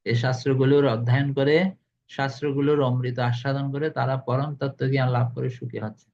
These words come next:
বিভিন্ন রঙের, বিভিন্ন ঢঙ্গের, বিভিন্ন জাতিগোষ্ঠীর, বিভিন্ন চেতনার লোক আজকে কি হচ্ছে, শুদ্ধ চেতনায় অধিষ্ঠিত হচ্ছে এই শাস্ত্রগুলোর মাধ্যমে। যে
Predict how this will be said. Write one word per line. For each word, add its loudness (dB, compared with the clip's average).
বিভিন্ন 4
রঙের, 4
বিভিন্ন 2
ঢঙ্গের, 2
বিভিন্ন 0
জাতিগোষ্ঠীর, -4
বিভিন্ন 6
চেতনার 0
লোক 4
আজকে -2
কি -4
হচ্ছে, -2
শুদ্ধ -2
চেতনায় 0
অধিষ্ঠিত -2
হচ্ছে -6
এই -2
শাস্ত্রগুলোর 0
মাধ্যমে। -2
যে 2